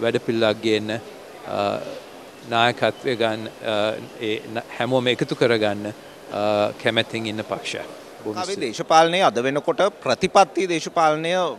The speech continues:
Speaker 2: බරපතල වැකියුම් එකක්, හිඩසක් තියෙනවා.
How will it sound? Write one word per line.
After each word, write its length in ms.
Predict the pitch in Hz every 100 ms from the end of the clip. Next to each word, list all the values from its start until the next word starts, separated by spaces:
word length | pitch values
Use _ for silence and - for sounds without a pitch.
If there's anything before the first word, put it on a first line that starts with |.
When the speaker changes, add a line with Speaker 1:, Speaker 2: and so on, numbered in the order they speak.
| 110
Speaker 2:
බරපතල 480 | 113 113 135 147 151 147 120 113 101 107 87 101
වැකියුම් 360 | 117 - 175 160
එකක්, 400 | 139 113 - -
හිඩසක් 400 | 127 131 175 180 - -
තියෙනවා. 400 | 95 92 117